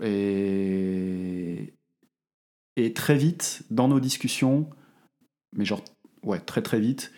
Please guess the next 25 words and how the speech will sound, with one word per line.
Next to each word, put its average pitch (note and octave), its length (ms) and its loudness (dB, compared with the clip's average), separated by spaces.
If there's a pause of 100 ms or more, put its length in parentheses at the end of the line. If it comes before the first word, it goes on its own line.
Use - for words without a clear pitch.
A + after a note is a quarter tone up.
(420)
euh, G2 380 -2
les G#2+ 140 -4
questions B2 600 0
de, A2+ 220 -4
euh, G2 420 0
de G2 100 -4
faire A2 200 -2
des G#2 160 0
enfants G#2+ 280 -2
arrivent, G2+ 380 -4
alors G2+ 180 -4
qu'on - 100 -8
n'était F#2+ 220 -4
pas F#2+ 100 -6
encore F#2+ 460 -4
officiellement F#2+ 540 -6
ensemble. G#2+ 420 -4 (1000)
Euh, F2+ 260 -4 (420)
les G#2 120 0
questions A2 280 0
de G#2+ 40 -2
faire G#2+ 180 0
des G2+ 140 -2
enfants G2 320 -2
arrivent, A#2 500 0